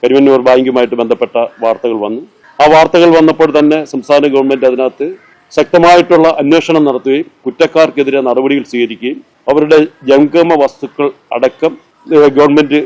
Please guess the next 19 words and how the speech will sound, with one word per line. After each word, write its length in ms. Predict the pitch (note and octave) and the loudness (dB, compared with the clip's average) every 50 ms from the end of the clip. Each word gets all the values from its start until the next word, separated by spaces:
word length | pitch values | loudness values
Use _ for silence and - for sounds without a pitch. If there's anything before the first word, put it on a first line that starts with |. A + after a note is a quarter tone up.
| - _ _ _ - D3 C3+ | -6 _ _ _ -2 2 4
ഏഹ്, 180 | C3+ C#3 C3+ - C#3+ | 4 4 2 2 0
ഏറ്റെടുക്കുന്ന 460 | C3+ - D#3+ D3 C#3 A#2 D3 C#3 C#3 | -2 -2 0 -2 0 0 0 -2 -2
സാഹചര്യങ്ങളും 680 | B2+ - B2+ A#2+ B2 C3 C3 A#2+ C3+ B2+ C#3 C#3+ D3+ - - - - _ _ _ _ - | -2 -2 0 0 2 2 2 0 -2 -4 -4 -6 -6 -8 -12 -20 -20 _ _ _ _ -4
അതിന് 240 | B2+ C#3 D3+ E3 E3+ D#3+ - _ - C#3 | -2 0 2 0 0 -2 -4 _ -4 -2
എല്ലാ 200 | C#3 D3 E3+ F3+ F#3 F#3+ F3 - - C#3 | 0 2 4 4 6 4 2 0 -2 -4
രീതിയിലുള്ള 500 | C#3+ C#3+ C#3 C#3 C#3 C3+ C3+ C#3 D3 C#3 | -4 -2 0 0 0 0 0 0 -2 -2
നിയമപരമായിട്ടുള്ള 920 | C3+ B2+ C3 C3+ C#3+ C#3+ C#3+ C#3+ C#3+ C3+ C#3 C#3 C#3 B2+ - A#2+ B2+ C3+ D3 - - _ _ _ _ _ - | -2 -2 0 0 0 2 0 0 0 0 0 0 0 -2 -4 -6 -6 -6 -8 -10 -12 _ _ _ _ _ -4
കേസുകളും 460 | C3+ D3+ C#3 E3 E3 D#3+ D3+ C#3+ C3 - | -4 -2 0 0 0 0 0 -2 -6 -10
എടുത്തുകൊണ്ടാണ് 400 | C3 A#2 - B2+ A#2 B2 B2 A#2+ | -12 -8 -6 -6 -4 -6 -6 -8
സംസ്ഥാന 280 | - B2+ G#2+ - A#2+ - | -10 -14 -12 -12 -12 -12
ഗവൺമെന്റ് 420 | G#2 F#2+ F#2+ F#2+ G2 - F#2 F#2+ - - A#2 | -12 -14 -18 -20 -20 -20 -20 -20 -20 -18 -16
പോകുന്നത്. 240 | A2 F2 - - _ - - - - - - | -16 -16 -18 -20 _ -20 -20 -20 -20 -12 -4
അപ്പോൾ 140 | - D#3+ D#3+ - D#3+ | -2 -2 -2 0 -2
സംസ്ഥാന 280 | C#3+ - F#3 F#3+ G3 G#3 F#3+ F3+ | -2 0 2 2 4 4 4 4
ഗവൺമെന്റ് 340 | F#3+ F#3+ F#3+ G3 F3 F#3 | 2 2 2 2 2 4
ആ 100 | F3+ F3 F3 F3 | 4 4 4 2
പ്രവർത്തനങ്ങളുമായിട്ട് 720 | E3+ E3 D#3 D3+ - F3+ E3+ E3+ E3+ E3 D#3+ D#3+ D#3+ - F3 | 0 0 0 2 2 2 2 4 2 4 2 2 0 0 0
മുന്നോട്ട് 320 | D3 D3+ C#3+ D3+ D#3 C#3 D3 | 0 0 0 0 0 -2 -2
പോകുമ്പോൾ 420 | C3+ C3 B2+ A#2 A2+ B2+ C3 | 0 0 -2 0 -2 -4 -6